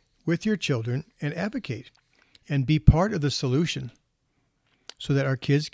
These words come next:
have the opportunity to be with each other and to be together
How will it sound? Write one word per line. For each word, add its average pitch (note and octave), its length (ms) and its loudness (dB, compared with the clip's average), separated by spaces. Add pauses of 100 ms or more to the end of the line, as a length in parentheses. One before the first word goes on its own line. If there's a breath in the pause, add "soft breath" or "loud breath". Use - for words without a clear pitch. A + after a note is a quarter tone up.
(100)
have C#3 180 0
the C3 100 2
opportunity E3 460 0
to C#3+ 120 -6
be C3+ 160 0
with E3+ 180 -2
each C#3 260 -4
other A#2+ 320 -4 (260 soft breath)
and B2+ 160 0
to C3 80 -2
be C3+ 200 0
together C3 460 0